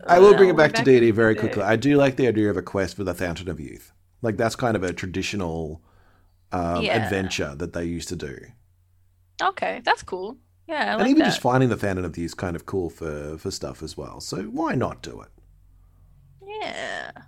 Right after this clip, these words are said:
Speaker 2: yeah, yeah.
Speaker 1: I do
Speaker 2: You could
Speaker 1: remember
Speaker 2: definitely
Speaker 1: this.
Speaker 2: have it done in a non-traditional way. Hmm? Sorry,
Speaker 1: There's
Speaker 2: what
Speaker 1: a
Speaker 2: were you gonna
Speaker 1: great
Speaker 2: say?
Speaker 1: Oglaf comic where they find the Fountain of Doubt.
Speaker 2: <laughs>
Speaker 1: And I
Speaker 2: That's
Speaker 1: think the, the
Speaker 2: awesome.
Speaker 1: line is like, "I think this is the Fountain of the Doubt,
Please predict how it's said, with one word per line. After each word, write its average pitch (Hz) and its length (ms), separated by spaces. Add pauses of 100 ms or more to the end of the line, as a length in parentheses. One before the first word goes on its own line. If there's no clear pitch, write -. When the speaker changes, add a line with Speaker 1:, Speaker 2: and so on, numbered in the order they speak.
(120)
Speaker 2:
yeah, 320 540 (560)
yeah. 381 160
Speaker 1:
I 131 40
do 156 120
Speaker 2:
You 320 60
could - 80
Speaker 1:
remember 311 180
Speaker 2:
definitely 240 240
Speaker 1:
this. 240 80
Speaker 2:
have 220 160
it 214 260 (380)
done 185 200
in 185 120
a 180 100
non-traditional 180 600
way. 180 300
Hmm? 214 140 (160)
Sorry, 185 200
Speaker 1:
There's 123 120
Speaker 2:
what 127 40
Speaker 1:
a - 20
Speaker 2:
were 131 60
you - 60
gonna 127 100
Speaker 1:
great 135 120
Speaker 2:
say? - 80
Speaker 1:
Oglaf 104 440
comic 87 420
where 95 100
they 92 140
find 98 280
the 87 60
Fountain 92 360
of 76 140
Doubt. 78 420
Speaker 2:
<laughs> - 1160
Speaker 1:
And 220 120 (880)
I 302 240
Speaker 2:
That's 120 220
Speaker 1:
think 139 140
the, - 80
the 139 240
Speaker 2:
awesome. 135 80
Speaker 1:
line 135 240
is 113 160
like, 98 280 (260)
"I 123 80
think 185 180
this 208 140
is 127 60
the 120 80
Fountain 120 280
of 101 40
the 98 60
Doubt, 98 360